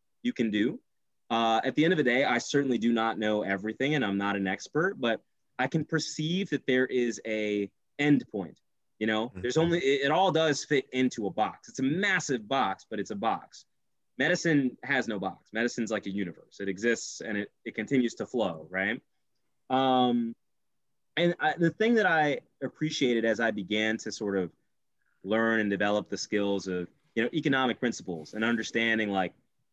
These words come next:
Speaker 1: how, like, how the markets work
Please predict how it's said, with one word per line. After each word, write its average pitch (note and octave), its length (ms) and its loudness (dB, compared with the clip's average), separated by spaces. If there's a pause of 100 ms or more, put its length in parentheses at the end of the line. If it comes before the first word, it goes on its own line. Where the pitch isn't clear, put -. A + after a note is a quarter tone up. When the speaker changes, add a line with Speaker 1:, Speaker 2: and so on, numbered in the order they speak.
(160)
Speaker 1:
how, A#2 720 0 (720)
like, B2+ 120 0
how F3+ 120 0
the E3 80 4
markets C#3 400 2
work E2+ 240 -8